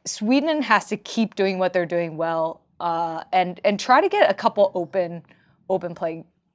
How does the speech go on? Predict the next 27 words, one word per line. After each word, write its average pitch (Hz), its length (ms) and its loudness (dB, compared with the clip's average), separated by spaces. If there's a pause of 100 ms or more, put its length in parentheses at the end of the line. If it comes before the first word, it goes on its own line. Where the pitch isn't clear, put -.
goals. - 320 -8
That, 175 360 2
that's 202 380 2 (160)
the 202 100 0
one 185 320 0
kind 226 200 -2
of 208 120 -10
criticism 185 580 -6
I 165 80 -2
would 165 160 -4
have 165 240 -4
for 208 160 -8
them, 220 300 2
is 170 160 -8 (260)
they've 202 120 0
been 190 180 -4
very 202 420 0
dependent 185 440 -8
on 165 180 -8
set - 240 -8
pieces. 170 560 -4 (360)
Uh, 165 280 0
I 185 140 0
think 196 420 -6
that 185 220 2
Blackstenius 180 680 -6
will 170 160 -10